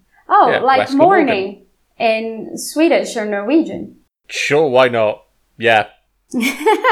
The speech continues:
Speaker 1: Okay, so Macapá, the capital, um, it has the moniker of capital of the center of the world because the equator runs right through it.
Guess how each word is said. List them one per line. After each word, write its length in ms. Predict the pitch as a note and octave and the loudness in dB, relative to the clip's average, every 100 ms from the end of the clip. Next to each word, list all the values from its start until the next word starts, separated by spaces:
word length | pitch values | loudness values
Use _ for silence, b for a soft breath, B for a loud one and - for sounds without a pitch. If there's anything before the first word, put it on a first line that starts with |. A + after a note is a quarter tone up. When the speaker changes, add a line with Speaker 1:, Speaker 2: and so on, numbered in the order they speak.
| G4 - - B G#4 E4+ B | 0 -4 -20 B -10 -8 B
Speaker 1:
Okay, 540 | C4+ F4 G#3+ E3 - _ b b | -2 0 0 -4 -10 _ b b
so 420 | - F4+ A#3 - - | -6 0 0 -2 -6
Macapá, 800 | B3+ - G4 - A#3+ G3+ B3 - _ C4+ | -4 -2 -2 -2 0 0 -4 -14 _ -4
the 100 | C#4 | -4
capital, 760 | - G#3 G3 A3 G#3+ A#3+ - _ _ - - | -2 -4 -4 -6 -6 -6 -14 _ _ -14 -4
um, 560 | A#3 A3+ A3 A3 - _ _ - | 0 2 2 0 -6 _ _ -4
it 160 | C4 C4 | -2 0
has 280 | D#4 F4+ | 0 0
the 100 | E4+ | 0
moniker 840 | C#4+ A3+ A3 A#3+ B3+ D#4 C4+ C4+ - | 0 0 -2 -2 -4 0 0 0 0
of 260 | G#3+ G#3+ - | 0 -2 -2
capital 600 | C4 A3 A3 B3 A#3+ A#3 | -4 -4 -2 2 4 4
of 160 | G#3+ | 0
the 100 | G#3 | -4
center 460 | A3+ A#3+ A#3 B3 B3 | -6 -4 -4 -4 -4
of 80 | A#3+ | -4
the 100 | A3 | -4
world 460 | F#3+ F3+ A3 - _ _ _ B3 | -2 -2 -4 -10 _ _ _ -6
because 340 | B3 C4 B3 | -2 -2 -2
the 140 | C4 | -2
equator 880 | B3 B3 - C4+ C#4 A3+ E3+ G#3 - _ _ | -2 -2 -2 0 2 0 0 -6 -12 _ _
runs 540 | G#3 A#3+ A#3+ B3 A#3+ A#3 | -4 0 0 -2 -6 -2
right 240 | A3+ A#3 | -2 -2
through 260 | B3 A3+ F#3+ | -10 -10 -8
it. 260 | - - | -10 -12